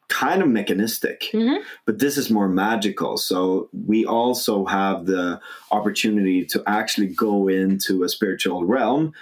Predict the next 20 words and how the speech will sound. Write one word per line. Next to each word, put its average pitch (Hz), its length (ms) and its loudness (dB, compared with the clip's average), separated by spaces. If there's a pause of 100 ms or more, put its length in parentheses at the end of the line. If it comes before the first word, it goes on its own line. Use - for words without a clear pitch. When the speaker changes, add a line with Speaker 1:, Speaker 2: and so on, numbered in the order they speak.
(180)
Speaker 1:
be 113 300 2
it 92 180 -4
real 104 420 4
or 101 140 2
not. 139 520 0 (560)
Speaker 2:
Mm-hmm. 185 360 -2
Speaker 1:
Imagining 120 760 2
it, 92 300 -2 (100)
going 117 320 2
into 139 420 0 (200)
to - 160 -2
play, 101 720 0
going 107 320 2
into 117 500 0
ritual, 98 580 0
going 101 380 2
into, 98 720 0 (640)
um, 90 920 0 (1000)
trying 113 400 0
to - 100 -4